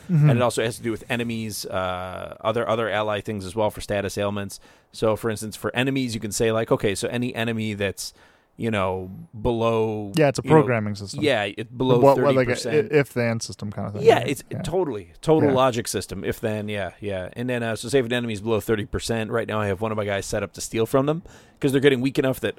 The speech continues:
Speaker 2: I'm definitely going to beat them, but also I need to steal from enemies to make sure I get every item in the game that I'm seeking.
Speaker 1: Mm-hmm.
Speaker 2: Uh, so that's, that's one way to do it. But yeah, the game's super fun, and it really has stood the test of time. The Zodiac Age version is really exceedingly good,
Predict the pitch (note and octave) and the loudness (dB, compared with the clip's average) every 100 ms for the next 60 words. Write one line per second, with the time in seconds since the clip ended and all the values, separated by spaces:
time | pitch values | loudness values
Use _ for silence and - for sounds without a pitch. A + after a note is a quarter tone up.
0 | - G#2+ G#2+ A2 G#2 G2+ F2 B2 A#2+ B2+ | -6 -4 -2 -4 -4 -6 -4 -6 -2 -2
1 | B2 - _ - A#2+ G#2 G2+ G2 F#2 - | -2 -12 _ -6 -4 -2 -2 -4 -10 -4
2 | A#2+ A2+ A#2 G#2+ A2 G#2 G2+ F#2+ - G2 | -2 -2 -2 -2 -4 -6 -6 -8 -4 -2
3 | G2 F#2+ F#2+ F2+ F2 F2 F2+ A#2 A#2+ A#2 | -2 -2 -2 -2 -4 -6 -4 -2 -2 -4
4 | A2 A#2 A2+ A#2 - C3 A#2 A2 A2+ G2 | -4 -6 -4 -8 -2 0 2 -2 -8 -8
5 | F#2 F2+ - F#2+ - G2 F2 G2+ G2 F#2+ | -8 -8 -6 -8 -8 -12 -10 -8 -6 -6
6 | E2+ F#2+ F#2+ - - F#2 E2 A2+ A2 D#3 | -4 -2 -2 -4 -6 -8 -6 -6 -4 -4
7 | A#3+ - A3 D#3+ - A#2+ B2+ C#3 - A2 | -2 -4 -4 -4 0 2 2 0 -4 -2
8 | A2 A2 A2 A2 - A#2+ G2+ B2 C3+ D#3+ | 0 0 -2 -6 -4 -4 -4 0 2 2
9 | C#3+ B2 - A#2 A2+ - A2 F#2+ G2+ G#2 | 0 0 -2 -2 -2 -2 -2 -4 -6 -6
10 | A2+ - _ _ - G#2 A2+ B2+ A#2+ A2 | -8 -12 _ _ -12 -2 0 2 0 0
11 | A#2 G2 A2 A2+ B2 F#2+ F2+ E2+ G#2 A2 | -2 -2 -2 0 0 -2 -6 -6 -2 0
12 | A#2+ G#2 - G#2 G2+ G2+ E2+ G2+ A2 D#3 | 0 -2 -4 -4 -4 -6 -4 -2 -2 -4